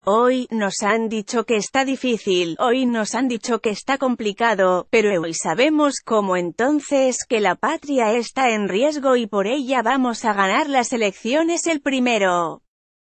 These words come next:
de julio, aseveró. El líder antorchista,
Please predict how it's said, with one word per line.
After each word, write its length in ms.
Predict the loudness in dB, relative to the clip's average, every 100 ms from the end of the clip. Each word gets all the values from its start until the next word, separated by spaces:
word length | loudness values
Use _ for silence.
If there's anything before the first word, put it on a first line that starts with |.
| _ _ -4
de 160 | -2
julio, 580 | -2 -2 0 2 2 2 2
aseveró. 640 | 0 -2 0 0 0 -4 -2
El 260 | -4 -2
líder 300 | -2 0 0
antorchista, 920 | 0 0 -2 -2 -4 -4 0 0 0